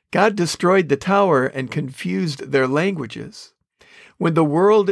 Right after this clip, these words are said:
except for one couple, Abraham and Sarah, then known as Abram and Sarai, forgot about God, God did not destroy it, but built a great nation from their faith, so that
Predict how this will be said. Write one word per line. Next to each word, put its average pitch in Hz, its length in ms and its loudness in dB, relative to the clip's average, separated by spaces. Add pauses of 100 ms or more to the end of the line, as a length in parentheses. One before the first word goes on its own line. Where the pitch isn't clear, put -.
(140)
except 180 340 -2
for 143 180 0
one 156 300 0
couple, 190 560 0
Abraham 165 560 0
and 147 100 -4
Sarah, 139 540 0 (340)
then 139 360 0
known 139 240 2
as 123 160 -2
Abram 139 440 2
and 110 140 -8
Sarai, 123 560 -2 (240)
forgot 214 420 2
about 160 380 2
God, 196 420 2 (320)
God 180 240 2
did 147 200 -2
not 143 260 0
destroy 131 520 0
it, - 200 -6
but 135 160 0 (180)
built 180 300 0
a 147 80 0
great 156 380 0
nation 143 500 -4
from 127 480 -8
their 156 260 0
faith, 269 520 -4 (120)
so 175 300 2
that 156 260 2